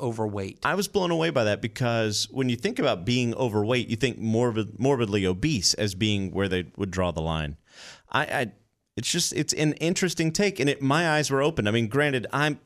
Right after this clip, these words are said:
Speaker 2: you know, I'm fifty pounds plus overweight, but I don't think I'm a good candidate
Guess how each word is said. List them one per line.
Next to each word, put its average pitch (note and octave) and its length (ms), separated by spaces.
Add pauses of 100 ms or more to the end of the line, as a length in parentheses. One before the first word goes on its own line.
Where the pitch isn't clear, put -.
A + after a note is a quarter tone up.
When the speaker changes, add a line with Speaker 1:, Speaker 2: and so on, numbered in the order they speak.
(140)
Speaker 2:
you C3 120
know, A2+ 80
I'm C3 140 (160)
fifty A#2+ 220
pounds G2+ 400
plus G#2+ 500
overweight, G2+ 500
but C3 300 (480)
I B2 160
don't D3 180
think C3 160
I'm B2+ 160
a D3+ 60
good A#2 240
candidate E3+ 500